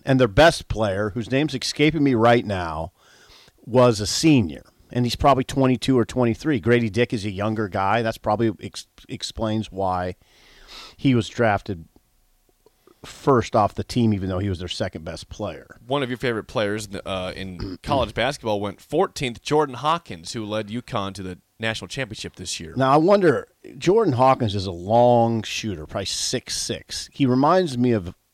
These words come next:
Speaker 1: of Ingram, Brandon Ingram. But I, I don't know, maybe the Pelicans are trying to deal Ingram, 'cause those two are very similar players. I guess you can have two similar players on the same team. Um,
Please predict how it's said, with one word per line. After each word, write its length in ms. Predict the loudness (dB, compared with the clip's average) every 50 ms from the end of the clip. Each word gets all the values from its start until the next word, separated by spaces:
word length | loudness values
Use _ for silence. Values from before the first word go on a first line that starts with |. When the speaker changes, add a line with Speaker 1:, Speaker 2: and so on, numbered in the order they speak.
| _ _ _ _ _ -6
Speaker 1:
of 260 | -4 -4 -4 -6 -12 _ _ _ _ _
Ingram, 560 | 0 0 2 0 -2 -4 -6 -10 -16 -20 -20 _ _ _ _
Brandon 420 | -2 0 2 2 2 2 2 2
Ingram. 500 | 2 2 2 2 0 -2 -6 -12 -16 _ _ _ _ _ _ _ _ _ _ _ _ _
But 100 | -16 -12 _ -10
I, 80 | -6 0 2 4
I 20 |
don't 120 | 4 4 4
know, 100 | 2 4
maybe 200 | 4 2 2 0
the 100 | -2 -4
Pelicans 400 | 0 4 4 4 4 2 -2 -6
are 60 | -6
trying 200 | -2 0 0 0
to 80 | -2 -4
deal 380 | -4 0 2 4 4 2 2 0
Ingram, 420 | -4 -4 -4 -4 -6 -10 -14 -18 -20 _ _ _ _ _ _ _ _ _ _ _ _ _ _ _ -6
'cause 240 | -4 -4 -4 0 2
those 180 | 2 2 2
two 200 | 0 0 2 2
are 60 | 2
very 280 | 2 2 2 2 2 0
similar 480 | -4 -4 -2 -2 -2 -2 -4 -6 -10 -14
players. 480 | -16 _ -12 -12 -12 -12 -14 -16 -16 -14
I 20 | -10
guess 220 | -10 -10 -10 -10
you 60 | -12
can 120 | -14 -12 -12
have 220 | -12 -12 -12 -14
two 160 | -16 -16 -12
similar 400 | -12 -10 -10 -10 -12 -14 -14 -16
players 400 | -16 -16 -14 -12 -12 -12 -12 -14
on 100 | -14 -16
the 60 | -16 -16
same 240 | -16 -16 -18 -18
team. 400 | -18 -18 -18 -18 -16 -16 -18 -18 -18 _ _ _ _ _ _ -20 -20 -20 -20 -20 _ _ -20 _ _ -6
Um, 540 | -4 -2 -2 0 -2 -2 -4 -6 -10 -12